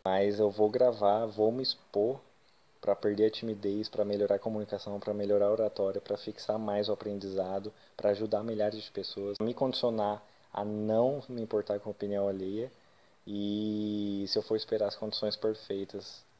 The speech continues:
é, chegar o dia perfeito pra eu poder fazer isso, nunca vai chegar. É aquele negócio, melhorar um por cento todo dia.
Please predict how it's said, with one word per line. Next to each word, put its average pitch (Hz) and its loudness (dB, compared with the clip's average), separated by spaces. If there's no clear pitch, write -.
é, 92 -4
chegar 95 2
o 98 2
dia 104 2
perfeito 104 -2
pra - -2
eu 92 0
poder 101 -4
fazer 98 -4
isso, 101 -6
nunca 107 -4
vai 104 -2
chegar. 104 -8
É 95 6
aquele 110 4
negócio, 113 2
melhorar 101 2
um 117 -6
por 127 -4
cento - -8
todo 113 -6
dia. 95 -6